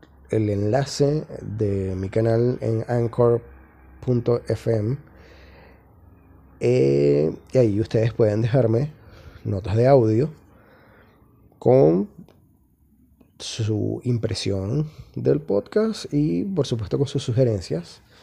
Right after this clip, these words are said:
Si, bueno, mira, que ustedes quieren, eh, un episodio, escuchar a, eh, que hablemos, que conversemos de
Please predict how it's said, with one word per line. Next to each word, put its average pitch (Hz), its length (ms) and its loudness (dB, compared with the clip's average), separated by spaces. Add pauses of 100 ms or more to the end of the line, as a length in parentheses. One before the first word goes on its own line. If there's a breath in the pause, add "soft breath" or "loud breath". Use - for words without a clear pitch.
(460 loud breath)
Si, 98 320 -4
bueno, 123 200 -2
mira, 127 460 2
que - 120 -14
ustedes 87 360 -8
quieren, 110 520 -2 (600 loud breath)
eh, 101 400 -2
un 104 200 0
episodio, 117 500 2
escuchar 101 500 -4
a, 113 240 -2 (1160 loud breath)
eh, 53 280 -4
que 52 640 -2
hablemos, 104 560 -2
que 92 100 -8
conversemos 107 760 -2
de 101 600 0